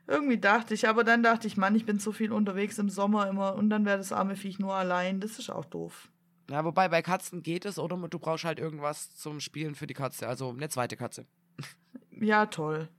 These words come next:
Speaker 1: Dann,
Speaker 2: Ja,
Speaker 1: guck mal, dann
Speaker 2: toll.
Speaker 1: wollte ich eine Ta-, Katze und hab zwei. Damit fängt's ja schon mal gut an. So, dann
Speaker 2: Also
Speaker 1: sind die
Speaker 2: ich
Speaker 1: zwei Katze
Speaker 2: Ja.
Speaker 1: einsam zu zweit, dann hab ich drei, dann denk ich, "Oh nein, jetzt ist mein Hund im Nachteil", dann hab ich noch mal einen Hund.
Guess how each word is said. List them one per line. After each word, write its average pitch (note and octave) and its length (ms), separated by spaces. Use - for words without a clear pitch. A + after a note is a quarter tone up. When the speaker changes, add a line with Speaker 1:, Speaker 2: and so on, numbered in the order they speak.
Speaker 1:
Dann, - 420
Speaker 2:
Ja, B3+ 220
Speaker 1:
guck - 20
mal, D4 100
dann F3 100
Speaker 2:
toll. F3 100
Speaker 1:
wollte F3+ 180
ich - 140
eine C#4+ 320
Ta-, A3 200
Katze B3+ 420
und A3+ 100
hab A3 260
zwei. F3 280
Damit C#4+ 300
fängt's C4 260
ja A#3+ 80
schon A3+ 160
mal G3+ 140
gut G#3 240
an. F#3+ 360
So, C4 180
dann A#3 120
Speaker 2:
Also A#3 120
Speaker 1:
sind A#3+ 100
die A3+ 140
Speaker 2:
ich C4 80
Speaker 1:
zwei C4 220
Katze D4 400
Speaker 2:
Ja. B3 80
Speaker 1:
einsam A#3 440
zu F3 120
zweit, E4+ 320
dann A#3+ 160
hab G#3+ 100
ich G#3+ 120
drei, D#4 340
dann G#3+ 160
denk A#3+ 200
ich, A3 120
"Oh A3+ 100
nein, C#4+ 300
jetzt B3 160
ist A3+ 140
mein G#3 180
Hund E4+ 180
im E4 120
Nachteil", E4 500
dann A3+ 180
hab G#3+ 100
ich G#3+ 140
noch A#3 100
mal G#3 120
einen A3 160
Hund. - 340